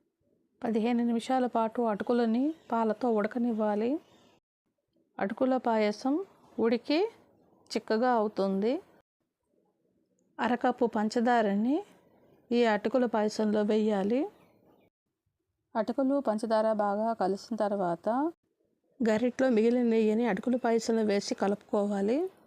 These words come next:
అటుకుల పాయసం దగ్గర పడిన తర్వాత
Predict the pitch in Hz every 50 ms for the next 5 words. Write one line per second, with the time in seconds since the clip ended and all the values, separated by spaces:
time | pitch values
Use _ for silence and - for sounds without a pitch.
0 | _ _ - _ _ _ _ _ _ _ _ _ _ _ _ _ _ 1077 _ _
1 | _ _ _ _ _ _ _ _ _ _ _ _ _ _ _ _ _ _ _ _
2 | - _ _ _ _ _ _ _ _ _ _ _ _ _ _ _ _ _ _ _
3 | _ _ _ _ _ _ _ - 220 208 220 - 269 269 254 269 240 240 233 233
4 | - 233 226 214 214 202 - 233 254 220 233 233 233 214 - 214 208 - -